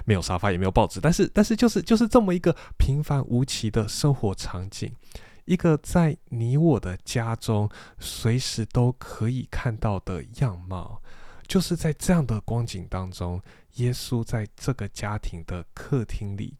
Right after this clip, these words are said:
出生了，然后他被放到马槽里，因为家中没有其他的床可以给他用了。这是圣诞节发生的时候的，的一个氛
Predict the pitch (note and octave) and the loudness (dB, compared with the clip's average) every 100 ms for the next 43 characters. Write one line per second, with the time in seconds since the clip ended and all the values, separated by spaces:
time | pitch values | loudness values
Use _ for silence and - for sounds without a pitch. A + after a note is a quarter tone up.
0 | - - - F#2 F2 - F2 E2 E2 B2+ | -20 -18 -14 -10 -10 -10 -12 -12 -14 -16
1 | _ _ _ - - G#2 F2+ - C3 G#2 | _ _ _ -20 -10 -8 -4 0 2 0
2 | - - - A2 G#2+ B2 G#2 F#2 - G2 | -8 -10 -6 -4 -2 0 -2 -6 -8 -6
3 | F#2+ F2+ F2 - - - F2 F2+ - - | -6 -8 -10 -14 -12 -10 -8 -10 -12 -18
4 | - - _ A2 A#2+ A2+ F#2+ - G2 G2 | -20 -20 _ -2 0 0 -2 -8 -8 -6
5 | G#2 G2 F#2+ A#2 B2 - - - G2 F2 | -6 -4 0 0 0 -4 -10 -6 -6 -6
6 | - E2 - G#2+ - - F2+ - C2+ - | -10 -12 -14 -18 -12 -10 -8 -10 -10 -8
7 | F2 F#2+ D#2 - - - - - _ _ | -8 -8 -8 -10 -18 -20 -20 -20 _ _
8 | _ _ _ - - _ _ _ _ _ | _ _ _ -20 -20 _ _ _ _ _
9 | - A3 A3+ - - - A3 G#3 G#3+ D#3+ | 2 4 4 0 -10 -2 2 4 4 4
10 | B2+ A#2+ - C#3+ D3+ - D#3 C3+ - G#2+ | 2 -2 0 -2 0 0 2 0 -2 -2
11 | B2+ B2+ A2 - B2 C3+ - - B2 | 0 0 0 0 0 -2 -4 0 2